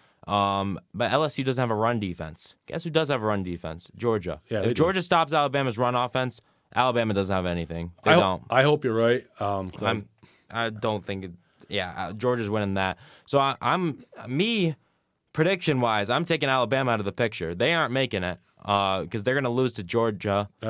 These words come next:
Speaker 2: right, so that leaves Georgia.
Speaker 1: That
Speaker 2: Ohio
Speaker 1: leaves, uh, Georgia, Ohio State or Michigan,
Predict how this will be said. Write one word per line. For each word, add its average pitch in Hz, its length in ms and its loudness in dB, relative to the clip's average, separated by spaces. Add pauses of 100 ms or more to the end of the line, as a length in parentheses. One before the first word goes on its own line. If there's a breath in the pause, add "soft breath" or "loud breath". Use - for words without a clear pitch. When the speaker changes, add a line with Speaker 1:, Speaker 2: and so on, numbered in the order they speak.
Speaker 2:
right, 95 120 -6
so 92 220 -8
that 107 80 -4
leaves 113 240 -2
Georgia. 127 720 4
Speaker 1:
That 123 60 0
Speaker 2:
Ohio 123 140 2
Speaker 1:
leaves, 135 320 -2
uh, 110 240 -4
Georgia, 139 520 0
Ohio 123 380 0
State 151 220 0
or 151 40 0
Michigan, 110 520 -2